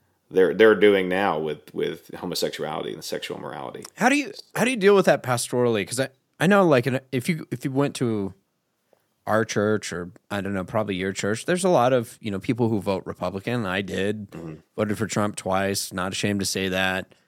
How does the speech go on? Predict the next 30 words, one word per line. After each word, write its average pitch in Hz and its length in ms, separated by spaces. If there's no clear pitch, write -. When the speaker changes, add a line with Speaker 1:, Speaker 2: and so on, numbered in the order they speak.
Speaker 2:
So - 140
I'm 160 80
Speaker 1:
Sure. 180 60
Speaker 2:
not, 190 200
like, 110 320
anti, 120 640
you 104 100
know, 92 140
G 110 240
O 101 100
P, 107 500
but 95 160
I, 104 220
I 127 120
also 147 340
am 104 100
like, 92 240
yeah, 143 160
I'm 131 220
not, 151 340
it's - 220
the 151 140
whole, 151 280
like, 127 220
PragerU 120 840
celebrating 110 960
Dave 104 300
Rubin's 104 880
gay 110 460
marriage, 101 960